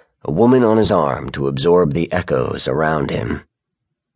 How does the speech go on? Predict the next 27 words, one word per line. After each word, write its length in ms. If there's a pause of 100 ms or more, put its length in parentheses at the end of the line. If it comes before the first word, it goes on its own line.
(720)
He 100
slugged 400
down 260
a 60
gulp 300
of 100
water 400
and 240
wandered 340
out 220
to 100
the 100
balcony. 600 (960)
The 80
late 260
September 460
breeze 540
held 240
a 40
bite 360
of 160
cooler 420
air 360
from 200
the 100
northerly 520
flow, 500